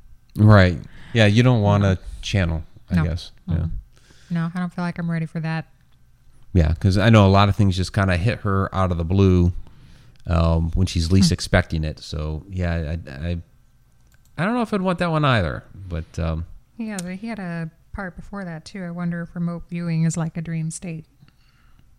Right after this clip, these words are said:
Speaker 1: Okay, is remote viewing like a dream state? Uh, interesting. It's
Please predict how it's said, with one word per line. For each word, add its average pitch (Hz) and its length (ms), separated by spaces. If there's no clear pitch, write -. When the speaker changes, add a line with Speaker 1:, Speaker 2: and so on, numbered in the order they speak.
Speaker 1:
Okay, 101 360
is 95 220
remote 104 240
viewing 101 260
like 95 160
a 95 40
dream 95 260
state? 90 360
Uh, 104 380
interesting. 120 600
It's 107 300